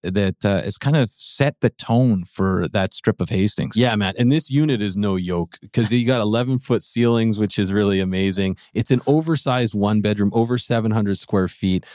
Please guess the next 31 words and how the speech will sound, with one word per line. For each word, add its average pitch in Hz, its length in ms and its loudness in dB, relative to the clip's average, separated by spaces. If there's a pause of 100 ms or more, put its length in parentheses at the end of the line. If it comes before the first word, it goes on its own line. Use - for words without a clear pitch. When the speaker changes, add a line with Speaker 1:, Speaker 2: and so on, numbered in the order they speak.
(200)
Speaker 2:
Level 131 260 4
finishes 117 560 0
is 87 100 -4
awesome. 95 520 0
It's 110 160 -2
away 104 400 2
from 117 240 0
Hastings, 113 440 -2
so 107 120 0
you're 98 120 4
on 101 80 2
the 92 60 0
quiet 104 460 0
side 101 240 0
of 87 80 0
the 87 60 -2
building. 95 460 0 (360)
Awesome 127 520 2
views, 107 540 0
kind 101 220 0
of 92 80 0
that. 90 120 -2
It's 101 200 -6
just, - 240 -2
it's 120 180 0
got, 117 180 2
like, 95 140 -2
the - 80 -2
private 98 400 0
courtyard 95 460 0
views. 92 280 0